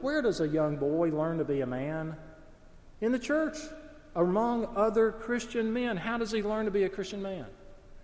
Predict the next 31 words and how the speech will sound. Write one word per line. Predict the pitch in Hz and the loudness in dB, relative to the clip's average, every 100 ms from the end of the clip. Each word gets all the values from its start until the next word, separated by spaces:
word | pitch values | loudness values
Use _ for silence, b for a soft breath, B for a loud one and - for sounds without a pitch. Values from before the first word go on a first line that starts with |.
| B B B | B B B
How | 226 247 | -2 4
does | 233 | 4
a | 220 | 4
young | 214 214 | 0 0
girl | 208 208 190 | 2 4 4
learn | 180 185 | 2 0
to | |
be | 180 175 | 2 2
a | |
Christian | 175 190 - 180 | 0 -4 -4 -2
woman? | 185 180 147 | -2 0 -2
Not, | 196 226 | -2 -4
of | - | -2
course, | 269 262 - | -2 -2 -4
of | 202 - | -8 0
course | 277 269 233 | 2 2 2
in | 180 | 0
the | 156 | 0
family, | 196 226 214 185 208 | -2 -2 0 0 2
that's | 196 196 | 0 0
the | |
main | 156 180 262 220 | -2 0 0 -2
place, | 135 135 196 214 B B B B B - 139 | 0 0 0 -2 B B B B B -16 0
but | 247 254 | 4 4
in | 254 | 4
the | 254 | 0
church, | - 262 247 - - - - - | -2 -4 -4 -6 -10 -14 -16 -4
in | 220 | -2
the | 214 | 0
church | 233 233 208 190 | 2 2 2 -2
body. | 208 202 160 | -2 -2 -2